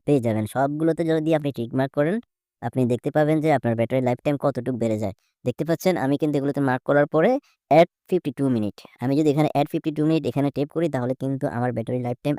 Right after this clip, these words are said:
আগের চেয়ে বাউন্ন মিনিট বেড়ে যাবে। তো আপনার মোবাইলে যদি আগে ব্যাটারি লাইফ টাইম ছিল চার ঘন্টা, আপনি যদি এগুলো এখান থেকে সেটিং করে নেন তাহলে আপনার মোবাইলের ব্যাটারি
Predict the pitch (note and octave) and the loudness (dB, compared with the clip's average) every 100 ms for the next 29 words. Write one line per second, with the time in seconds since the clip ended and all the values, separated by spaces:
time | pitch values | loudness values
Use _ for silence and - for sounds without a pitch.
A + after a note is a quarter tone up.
0 | A#2+ A#2+ A#2+ - D3 F3 A#3 _ _ _ | -4 -4 -4 -2 2 2 0 _ _ _
1 | _ _ - E3 E3 D#3 D3+ D3+ G3 D3 | _ _ -4 0 2 4 4 4 2 2
2 | C3+ A#2 A2+ A2+ - _ _ - C3+ D3 | 2 2 0 -4 -8 _ _ -6 -2 2
3 | C#3+ C#3 D#3+ F3+ F#3 G3 - C3 B2 C3+ | 2 4 2 2 0 -2 -2 0 2 2
4 | C3 A#2 C3+ C#3 C3 B2 C#3 C#3+ C#3+ C3+ | 2 0 0 0 0 0 -2 -2 -2 0
5 | A#2 C3 C3+ D#3+ - C3+ B2+ B2 A2 B2 | 0 0 0 -2 -2 -4 -4 -2 -2 0
6 | C#3+ D3+ D3 D3 D3+ D#3+ - C#3+ C3 C3+ | 0 2 0 0 -4 -6 -8 -6 -4 -2
7 | D3+ F3 A3+ - _ _ C#3 E3 F3+ F#3+ | 0 0 -2 -8 _ _ 0 2 4 2
8 | C3 C3 B2+ B2+ C3 C#3+ B2 C3 | 0 0 0 2 0 0 -2 0